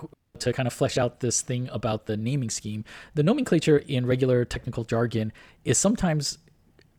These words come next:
confused because, like, we'll talk about consistency, but we'll mean it in different senses in different contexts. Like, consistency in distributed systems is very different than consistency in databases. Like, one is, like, the, the, the state,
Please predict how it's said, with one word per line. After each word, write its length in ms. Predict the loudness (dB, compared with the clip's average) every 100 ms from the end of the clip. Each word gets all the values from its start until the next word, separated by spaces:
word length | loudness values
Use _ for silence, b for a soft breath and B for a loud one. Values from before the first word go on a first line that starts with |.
| _ -4
confused 760 | -2 -2 0 0 0 -2 -10 -12 B B _ _
because, 260 | 2 2 4
like, 140 | 4
we'll 100 | 4
talk 220 | 4 2
about 280 | 6 4 4
consistency, 720 | -2 -2 0 0 0 2 2
but 160 | 2 0
we'll 140 | 0
mean 220 | 2 2
it 160 | 2 -2
in 160 | -4 -2
different 400 | -2 -2 -2 -4
senses 380 | -4 -2 -4 -4
in 80 |
different 240 | -6 -8 -6
contexts. 440 | -4 -4 -6 -4
Like, 120 | -4
consistency 840 | -2 -4 -2 -2 0 -2 0 0 0
in 280 | 0 0 -2 B B
distributed 460 | 0 4 4 2
systems 400 | 0 0 -2 -2
is 80 | -2
very 260 | 2 4 4
different 320 | 2 -2 -4
than 100 | -6
consistency 720 | -6 -4 -2 -2 -2 -2 -2
in 160 | -2 -2
databases. 640 | 0 0 -2 -8 -10 -12 -14 B B
Like, 100 | -2
one 240 | 2 2 4
is, 220 | 2 0
like, 200 | -2 -2
the, 200 | -4 -4
the, 320 | -4 -4 -4 -4
the 80 | -2
state, 340 | 2 0 0